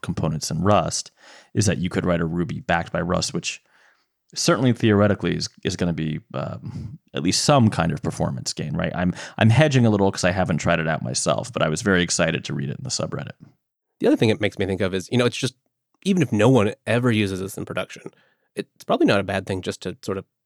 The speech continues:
Speaker 2: flex the Rust muscles. You know, one, implementing a language is interesting for the people working on it, but also there may be areas in Rust that could be improved and, you know, actually trying to implement something complicated and existing like Ruby.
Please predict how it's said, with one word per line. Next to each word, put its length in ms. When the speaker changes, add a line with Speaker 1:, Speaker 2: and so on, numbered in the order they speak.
Speaker 2:
flex 540
the 100
Rust 480
muscles. 580
You 60
know, 80
one, 220
implementing 420
a 60
language 260
is 100
interesting 320
for 80
the 140
people 220
working 280
on 140
it, 80
but 140
also 420
there 100
may 100
be 160
areas 380
in 180
Rust 300
that 140
could 140
be 80
improved 720
and, 300
you 100
know, 140
actually 280
trying 220
to 60
implement 300
something 240
complicated 600
and 100
existing 560
like 320
Ruby. 420